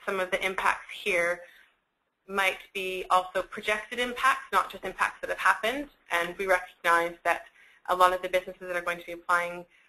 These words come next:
for this type of award, that, that the impacts of the, um, programs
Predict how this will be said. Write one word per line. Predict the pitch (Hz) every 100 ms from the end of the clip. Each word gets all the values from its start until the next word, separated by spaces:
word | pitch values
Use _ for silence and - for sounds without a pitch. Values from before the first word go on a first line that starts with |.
| _ -
for | 214 214
this | 196 185
type | 190 -
of | _
award, | 175 170 170 -
that, | -
that | 185 175 -
the | 185 208
impacts | 208 208 - - _ _ _ _ _ _ _ -
of | 185 180 180 -
the, | 185 175 175 175 175
um, | 175 170 -
programs | 240 226 196 180